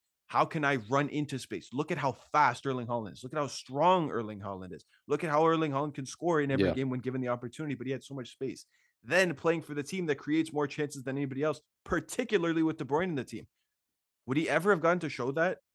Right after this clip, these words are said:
Speaker 1: playing for United over the last couple of years?
Speaker 2: I don't, 'cause think of who he's, he would have been competing with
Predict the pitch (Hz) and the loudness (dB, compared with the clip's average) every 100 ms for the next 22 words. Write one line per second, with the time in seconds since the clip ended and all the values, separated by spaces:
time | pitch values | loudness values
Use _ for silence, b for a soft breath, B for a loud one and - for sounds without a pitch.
0 | _ - 147 135 147 117 120 143 139 135 | _ 0 0 2 2 2 2 0 0 0
1 | 139 - 139 147 143 175 196 - _ _ | -2 -2 -6 -4 -2 -4 -6 -16 _ _
2 | _ _ _ _ _ _ _ _ _ _ | _ _ _ _ _ _ _ _ _ _
3 | _ _ _ 123 156 151 - 123 165 190 | _ _ _ 6 6 4 2 6 6 6
4 | 127 165 170 139 123 120 139 131 123 123 | 8 8 10 10 6 2 6 8 6 6
5 | 123 113 131 117 107 101 92 | 4 6 6 4 2 0 -4